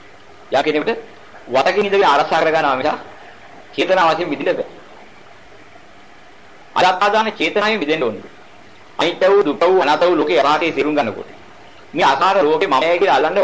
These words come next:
මොනවත් ගන්න වටින්නේ. එහෙම ගන්න වටිනා දෙයක් නැති ලෝකේ. අනුන්ගේ කියන දේවල් හොරින් ගන්න මට කොහොමවත් තොලකමක් තියනවද?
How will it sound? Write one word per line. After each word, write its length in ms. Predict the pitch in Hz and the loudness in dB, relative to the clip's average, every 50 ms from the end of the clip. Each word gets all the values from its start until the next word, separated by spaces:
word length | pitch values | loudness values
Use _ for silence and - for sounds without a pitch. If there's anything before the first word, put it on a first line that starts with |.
| 131 123 | 2 0
මොනවත් 280 | 127 143 165 185 185 180 | 0 0 0 0 0 0
ගන්න 160 | 156 151 151 | 0 0 0
වටින්නේ. 340 | - - - 202 175 - - - - - - - - - - - - - - - - - - - - - - - - - - - - - - - | 0 -2 -4 -6 -8 -10 -16 -20 -20 -20 -20 -20 -20 -20 -20 -20 -20 -20 -20 -20 -20 -20 -20 -20 -20 -20 -20 -20 -20 -20 -20 -20 -20 -20 -12 -6
එහෙම 180 | 139 156 180 | -2 0 0
ගන්න 200 | 185 135 139 160 | 0 0 0 0
වටිනා 300 | 180 165 151 151 156 160 | 0 0 0 0 -2 -2
දෙයක් 160 | 170 185 180 156 | -2 0 -2 -2
නැති 180 | 131 135 160 | -2 -2 -2
ලෝකේ. 260 | 143 139 139 139 - - - - - - - - - - - - - - - - - - - | -2 -2 -4 -4 -10 -16 -18 -20 -20 -20 -20 -20 -20 -20 -20 -20 -20 -20 -20 -20 -20 -20 -10
අනුන්ගේ 360 | - 123 139 170 185 190 196 196 | -6 -4 -2 -2 0 2 2 0
කියන 180 | 190 190 196 | 0 -2 -2
දේවල් 140 | 202 208 202 | 0 0 0
හොරින් 160 | 196 196 202 | 0 0 -2
ගන්න 140 | 202 202 196 | -2 -2 -2
මට 200 | 196 185 180 170 | -2 -4 -2 -2
කොහොමවත් 240 | 180 185 240 233 202 | -2 -2 -2 -2 -2
තොලකමක් 300 | - - 123 127 120 - | -2 -4 -4 -4 -6 -8
තියනවද? 280 | 110 95 - - - | -10 -14 -14 -14 -18